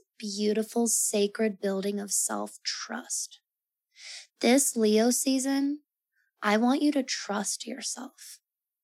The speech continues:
On the Shadow Chats episode I did with Ashley at the very end of last season, which, by the way, even though it was for the Leo new moon and we just passed the Leo new moon on, uh, the twenty-eighth of July,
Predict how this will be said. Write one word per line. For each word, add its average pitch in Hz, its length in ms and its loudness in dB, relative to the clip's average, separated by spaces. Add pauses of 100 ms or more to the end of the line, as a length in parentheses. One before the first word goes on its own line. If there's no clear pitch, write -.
(640)
On 233 120 6
the 226 80 4
Shadow 233 340 6
Chats 269 380 2
episode 233 640 2
I 214 100 4
did 214 240 2
with 208 260 2
Ashley 208 480 2
at 208 100 0
the 208 80 -6
very 202 360 -2
end 202 260 0
of 196 120 -4
last 202 340 0
season, 240 540 2 (520)
which, - 200 -4
by 285 160 4
the 233 100 2
way, 220 280 6 (320)
even 254 280 6
though 226 200 8
it 220 100 4
was 214 160 2
for 226 100 0
the 208 100 2
Leo 208 300 4
new 202 240 4
moon 202 320 2
and 196 140 -2
we 190 100 2
just 190 220 0
passed 220 340 2
the 208 80 -2
Leo 196 300 2
new 190 160 0
moon 190 280 2
on, 190 320 -2
uh, 190 300 -4
the 185 80 -10
twenty-eighth 196 420 -4
of 185 80 -12
July, 202 420 -2